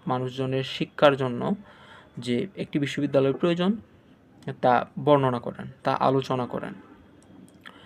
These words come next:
এবং পরবর্তীতে এখানে বঙ্গভঙ্গ তো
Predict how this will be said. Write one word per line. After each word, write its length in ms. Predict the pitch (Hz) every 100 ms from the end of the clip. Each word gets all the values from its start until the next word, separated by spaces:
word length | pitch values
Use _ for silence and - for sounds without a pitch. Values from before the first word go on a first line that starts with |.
| - - - - - - - - -
এবং 580 | 151 160 190 190 185 175
পরবর্তীতে 880 | 175 165 165 165 160 160 - 156 156 - - - - - - - - - -
এখানে 520 | - - 131 127 131 - - - - -
বঙ্গভঙ্গ 640 | 131 135 127 127 135 139 143
তো 320 | 143 123 143